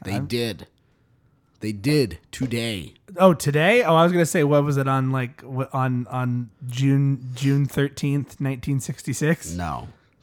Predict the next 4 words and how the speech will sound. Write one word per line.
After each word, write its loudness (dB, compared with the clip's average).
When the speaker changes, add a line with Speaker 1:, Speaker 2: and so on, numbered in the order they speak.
Speaker 1:
today. -10
So, 2
um, -6
today, 0